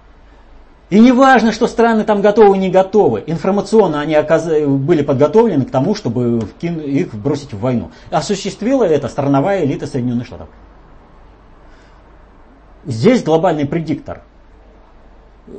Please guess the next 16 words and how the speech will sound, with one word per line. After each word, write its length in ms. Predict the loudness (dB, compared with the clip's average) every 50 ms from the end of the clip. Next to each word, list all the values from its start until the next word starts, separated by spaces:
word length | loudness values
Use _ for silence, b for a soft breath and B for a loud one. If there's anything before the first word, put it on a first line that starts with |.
| -18 -10
чуть 280 | 0 2 2 2 4
было 560 | 4 4 4 6 6 6 4 4 4 4 2 2
не 100 | 0 -2
сломал 340 | -2 -2 -2 -2 -2 -4
себе 220 | -8 -8 -8 -8 -8
шею, 460 | -8 -8 -10 -10 -10 -10 -12 -14 -16 -20 _ _ _ -20 -20 -20 _ -14 -6
не 200 | -4 -2 0 0
ввязавшись 500 | 0 0 0 0 0 -4 -4 -6 -10 -8
в 20 |
Третью 300 | -6 -4 -4 -4 -2 -2
мировую 260 | -2 0 0 -2 -2 -2
войну. 200 | -4 -6 -8 -12
Буквально 520 | -8 -4 -4 -2 2 4 4 4 4 2
на 140 | 0 0 0
бровях 580 | 2 2 2 4 4 6 6 6 6 4 2
проползли, 880 | -2 -4 0 2 0 0 0 0 -4 -4 -2 0 0 0 -2 -2 -10